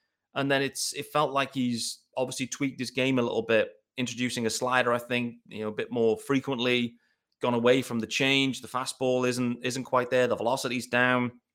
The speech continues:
A lot of things going on. I'm, I'm really uncertain as to what has led to this for Trevor, but nevertheless, it's great to see him back. Spoke about it earlier on Twitter as well, put out to say, "Listen, for the next, you know, five,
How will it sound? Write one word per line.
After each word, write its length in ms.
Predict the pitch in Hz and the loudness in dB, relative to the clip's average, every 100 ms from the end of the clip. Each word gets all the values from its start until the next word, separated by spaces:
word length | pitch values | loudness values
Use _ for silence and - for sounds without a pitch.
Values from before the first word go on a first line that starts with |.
| _ _ _ _ _ - | _ _ _ _ _ -2
A 40 | |
lot 120 | 131 262 | 0 2
of 80 | |
things 240 | - 226 170 | 6 6 6
going 280 | 160 135 117 | 4 6 4
on. 160 | 104 | 4
I'm, 240 | 107 113 110 | 2 0 -2
I'm 160 | 123 127 | -2 0
really 460 | 170 175 151 131 | 0 2 0 -2
uncertain 520 | 127 139 - 135 131 113 | -4 -4 -2 -2 -4 -6
as 120 | 113 | -6
to 160 | - 110 | -2 -2
what 280 | 123 127 - _ _ _ _ | 0 -2 -4 _ _ _ _
has 180 | 127 113 | -6 -2
led 360 | 110 113 123 - | 2 4 4 2
to 120 | 127 | -2
this 280 | 127 180 - | 0 0 -2
for 100 | 113 | -6
Trevor, 420 | - 117 143 160 | -2 0 0 0
but 180 | 123 123 | -2 0
nevertheless, 680 | 131 131 123 113 110 - - _ _ _ _ | 2 2 4 2 0 -8 -12 _ _ _ _
it's 100 | - | 0
great 260 | 139 160 | 6 6
to 40 | 170 | 6
see 160 | 175 | 0
him 140 | 165 143 | 2 4
back. 300 | 143 104 - _ _ _ _ - | 4 4 -2 _ _ _ _ -10
Spoke 320 | - 147 143 | 4 4 6
about 220 | 139 135 | 6 6
it 100 | 131 | 4
earlier 200 | 131 127 | 4 4
on 120 | 117 | 2
Twitter 240 | 113 139 127 | 2 2 2
as 100 | 120 | 2
well, 180 | 127 | 0
put 200 | 151 147 | 2 2
out 160 | 139 143 | 2 0
to 60 | - | -2
say, 260 | 139 127 | 0 0
"Listen, 280 | 131 151 117 | 0 -2 -4
for 120 | 107 | -4
the 260 | 127 131 127 | -2 -2 -2
next, 400 | 135 165 - - | -4 -4 -6 -4
you 80 | 117 | -2
know, 80 | |
five, 340 | 113 131 139 | 0 2 2